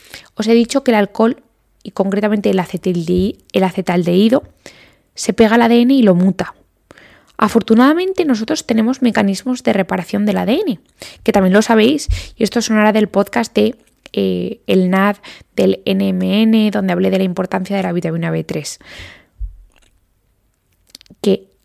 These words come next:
la, el nad o la nicotinamina adenin dinucleótido es necesario para reparar el A D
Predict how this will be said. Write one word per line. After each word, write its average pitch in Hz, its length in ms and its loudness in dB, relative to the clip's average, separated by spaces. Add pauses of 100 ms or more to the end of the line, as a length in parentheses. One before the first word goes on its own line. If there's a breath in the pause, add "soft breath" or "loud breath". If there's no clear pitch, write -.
(220)
la, 160 340 -2 (920)
el 175 240 2
nad 180 240 2 (160)
o 196 100 4
la 175 160 2
nicotinamina 175 760 0 (240)
adenin 175 640 -2 (160)
dinucleótido 220 920 2
es - 160 -4
necesario 202 420 -2
para 202 140 0
reparar 180 400 -2
el 185 60 -2
A 190 80 -2
D 339 120 2